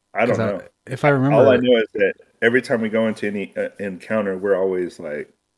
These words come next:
Speaker 1: you know, five or ten under,
Speaker 2: Mm-hmm,
Speaker 1: and it's
Speaker 2: mm-hmm.
Speaker 1: just, everything's really hard. But once we come out of the en-, encounter, we're, we're definitely leveled up to go on to the next thing. But it takes a while. <laughs> I mean, this one is long. This, this season,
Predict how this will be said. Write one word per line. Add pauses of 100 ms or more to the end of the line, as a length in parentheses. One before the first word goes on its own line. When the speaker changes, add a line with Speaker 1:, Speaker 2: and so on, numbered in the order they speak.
Speaker 1:
you
know,
five
or
ten
under, (100)
Speaker 2:
Mm-hmm,
Speaker 1:
and
it's
Speaker 2:
mm-hmm.
Speaker 1:
just, (580)
everything's
really
hard.
But
once
we
come
out
of
the
en-, (120)
encounter,
we're, (100)
we're (320)
definitely
leveled
up
to
go
on
to
the
next
thing.
But (460)
it
takes
a
while. (160)
<laughs>
I
mean,
this
one
is
long.
This,
this
season,